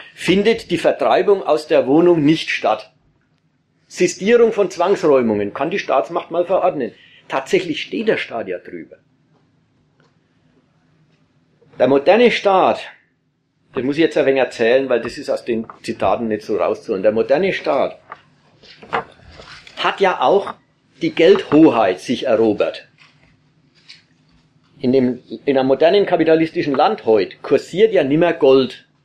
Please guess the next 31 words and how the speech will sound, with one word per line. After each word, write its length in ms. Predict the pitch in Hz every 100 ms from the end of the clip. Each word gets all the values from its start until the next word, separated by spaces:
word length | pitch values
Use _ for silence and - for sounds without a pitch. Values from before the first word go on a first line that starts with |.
| _ _ _ -
als 280 | 113 -
Währung, 400 | 104 110 98 87 - _ _ _ _
das 140 | 110 -
selber 300 | 156 180 147
mal 220 | 127 120
durch 280 | 117 101 -
Arbeit 320 | 151 160 139
aus 120 | 113
dem 100 | 120
Berg 260 | 107 143 -
geholt 320 | 143 143 120
werden, 280 | 120 127 123 _
werden 260 | 117 120
musste 420 | 117 135 - 139 139
und 160 | 120
deswegen 300 | 151 151 147
selber 460 | 123 139 151 165 113
Wert 400 | 127 151 156 - _ _
vers-, 380 | - 139 - _ -
repräsentiert. 800 | 120 120 123 139 120 123 104 - _ _ _ _ _ _
Das 100 | -
moderne 380 | 120 127 180 226
Geld 260 | 180 156 202
ist 140 | 185
ein 120 | 143 -
Zettel, 340 | 165 190 175
den 340 | 156 147 147 - _ -
gibt 180 | 143
die 80 | 170
Staatsbank 580 | - 117 107 - 87 82
raus. 220 | 78 -